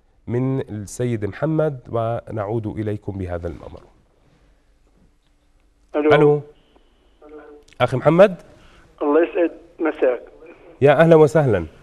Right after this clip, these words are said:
Speaker 2: وكل عام وأنت بخير.
Speaker 1: وأنت بألف خير.
Speaker 2: يا سيدنا، حكيت بالنسبة للكفارة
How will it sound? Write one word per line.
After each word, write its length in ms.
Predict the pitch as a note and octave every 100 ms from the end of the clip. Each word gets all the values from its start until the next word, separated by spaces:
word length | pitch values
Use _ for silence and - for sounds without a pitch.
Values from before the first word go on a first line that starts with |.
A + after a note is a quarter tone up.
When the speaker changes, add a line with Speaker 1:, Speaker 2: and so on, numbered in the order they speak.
| - _ - -
Speaker 2:
وكل 280 | - F3 E3+
عام 160 | F3
وأنت 160 | F3+ F3+
بخير. 360 | - D3 B2 A#2 - _ -
Speaker 1:
وأنت 280 | C#3+ D#3+ C#3+
بألف 300 | A2+ D3 -
خير. 380 | E3 B2 E2+ - - _ _ E3+
Speaker 2:
يا 140 | E3 E3
سيدنا، 240 | G#3+ F#3
حكيت 420 | E3+ - G3+ G3
بالنسبة 400 | E3 F3+ - F3
للكفارة 880 | D3 C#3+ - C#3+ - D#3+ D3+ D3